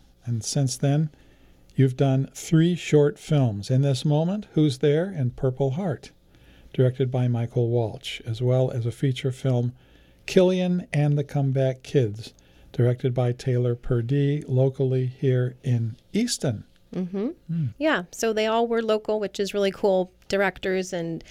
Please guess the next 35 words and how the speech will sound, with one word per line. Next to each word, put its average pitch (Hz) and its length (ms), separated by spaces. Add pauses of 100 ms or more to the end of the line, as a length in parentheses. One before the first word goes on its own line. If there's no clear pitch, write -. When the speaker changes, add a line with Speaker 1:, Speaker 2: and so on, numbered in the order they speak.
(340)
Speaker 2:
all 220 180
of 208 80
our 202 100
crew, 208 380
our 175 140
cast, 175 500
are, 185 140
many 208 320
of 208 100
them 196 200
are 185 100
local, 180 340
which 175 200
is 175 120
really 180 220
good. 180 180
We 175 80
have 170 60
a 175 40
lot 175 220
of 175 80
talent 170 400
here 180 220
in 165 80
the 165 80
Lehigh 170 260
Valley. 160 520
Speaker 1:
Yes, 139 520
you 139 160
Speaker 2:
Mm-hmm. 160 80
Speaker 1:
are 135 240
a 123 180
Lehigh 131 440
Valley 127 360
gal. 120 420